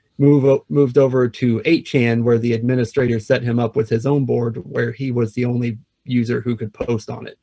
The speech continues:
So he had the, uh, and I don't, I don't remember which boards were which, but Q had one where only he could post, and then the Anons that followed him over from four chan,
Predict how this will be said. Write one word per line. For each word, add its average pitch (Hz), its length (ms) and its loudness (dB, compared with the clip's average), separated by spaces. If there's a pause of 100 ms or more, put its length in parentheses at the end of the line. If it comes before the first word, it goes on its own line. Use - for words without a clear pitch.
(500)
So 117 420 2 (160)
he - 400 -6
had 113 320 -2
the, 113 260 -2
uh, 107 260 -8 (140)
and 127 120 0
I 113 40 2
don't, 113 220 -2
I 131 80 -2
don't 120 120 -2
remember 113 300 0
which 113 240 -4
boards 120 260 -4
were 113 140 -4
which, 113 300 -4
but 113 200 -2
Q 147 200 0
had 139 220 0
one 131 240 -2
where 123 200 -2
only 135 280 -2
he 123 160 -2
could 120 180 -4
post, 120 460 -4 (480)
and 120 200 2
then 123 220 2
the 117 140 0
Anons 123 420 0
that 120 240 -2 (100)
followed 127 400 0
him 117 200 0
over 139 340 0
from 113 300 -4
four 117 200 -4
chan, 117 400 -6